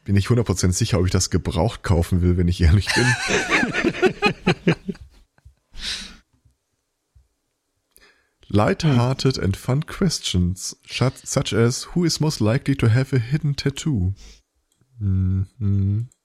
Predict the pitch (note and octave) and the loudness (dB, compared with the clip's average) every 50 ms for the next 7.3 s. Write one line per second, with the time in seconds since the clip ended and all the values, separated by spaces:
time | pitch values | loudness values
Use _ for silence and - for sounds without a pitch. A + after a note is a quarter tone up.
0 | - - - - _ _ _ _ _ _ _ _ _ _ _ _ _ _ _ _ | -20 -20 -20 -20 _ _ _ _ _ _ _ _ _ _ _ _ _ _ _ _
1 | _ _ _ _ _ _ _ _ _ _ - B2+ D3 D3 - D3 C#3 - - - | _ _ _ _ _ _ _ _ _ _ 0 2 2 4 2 2 0 0 -2 -2
2 | C#3 C3+ - - - - A#2+ A#2 B2 C3 C3 B2 A#2 G#2+ A#2+ B2+ C3 - - A2+ | -2 -2 -2 -4 -4 0 2 2 2 2 2 2 2 0 0 0 -2 0 0 0
3 | G#2 - - - C3 A2+ A#2+ A#2+ A#2 A2+ G2+ - - F#2+ F#2 G#2 A#2+ C#3+ C#3+ - | 0 0 0 2 2 2 2 2 0 -2 -2 0 0 2 2 2 0 -2 -4 -10
4 | _ _ - - - - - - - - - - - - - E3+ - - - F3+ | _ _ -20 -20 -20 -16 -12 -10 -8 -8 -8 -8 -10 -2 -2 -2 0 0 -2 -2
5 | - - - E3+ - - - - - - - - - - - - - _ - - | 0 0 -2 -2 -2 -4 -12 -20 -20 -10 -8 -8 -8 -8 -12 -16 -20 _ -18 -2
6 | - A#2+ B2 B2+ B2+ B2+ - - - - - - - A#2+ - - - - A2 A2 | 2 2 4 4 2 0 0 0 0 0 0 2 0 0 0 -2 -2 0 0 0
7 | A2+ A#2+ - - - - | 0 -2 -4 -8 -12 -14